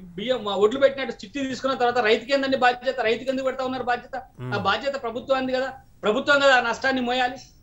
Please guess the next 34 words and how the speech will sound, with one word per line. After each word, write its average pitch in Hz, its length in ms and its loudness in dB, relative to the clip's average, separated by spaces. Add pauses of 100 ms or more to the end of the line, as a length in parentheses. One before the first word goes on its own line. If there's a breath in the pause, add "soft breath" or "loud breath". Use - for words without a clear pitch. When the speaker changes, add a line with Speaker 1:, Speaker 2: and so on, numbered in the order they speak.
Speaker 1:
ప్రభుత్వం 269 380 2
కదా 269 120 6
దానికి 247 240 2
సంబంధించినటువంటి 247 640 0
రక్షణ 247 240 -2
ఏర్పాట్లు 247 380 -2
చేసుకోవాలి. 254 480 0 (880)
అక్కడ 214 160 -2
కానీ 220 680 -4 (140)
ఇలా 240 140 0
కావలి 269 680 2
కూడా, 285 200 0
మీరు 247 160 2
చెప్తా 262 240 2
ఉన్న 254 120 2
కావలి 247 480 4
కూడా, 269 120 2
ఆ 226 60 4
ఒడ్లకు 233 420 2
కావలి 254 420 0
కూడా 277 400 -2
రైతు 233 300 -4
భార్య, 240 600 -2
భర్త, 226 320 -2
కుటుంబ 247 360 -6
పి-, 240 380 0
పిల్లలందరూ 233 420 2
పోయి 254 140 4
ఆ 226 80 2
ఒడ్ల 208 240 0
కాడ 233 160 -2
కావలి 214 340 -2
పంటా 196 260 -4
ఉన్నారు. 180 460 -4